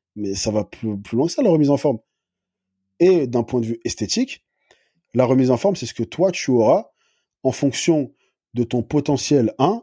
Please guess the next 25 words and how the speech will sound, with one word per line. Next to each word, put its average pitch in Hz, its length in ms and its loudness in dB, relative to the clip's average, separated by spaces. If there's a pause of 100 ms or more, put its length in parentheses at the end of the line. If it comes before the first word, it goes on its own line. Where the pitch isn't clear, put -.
(140)
et 113 80 -4
de 110 80 0
ton 113 180 0
investissement, 113 600 -2
deux. 208 280 0
Et 113 80 -6
ça, 160 180 0
personne - 380 -4
peut 120 120 -4
le 107 60 -4
prévoir. 233 380 -2
C'est - 100 -4
le - 60 -2
temps 262 140 -6
qui 240 140 -4
le 151 60 0
dira. 120 360 0 (560)
Mais 120 120 2
tu 127 120 -2
le 147 80 0
sauras 139 240 2
pas 175 100 2
si 135 160 -6
t'essayes 165 300 -2
pas. 214 220 -10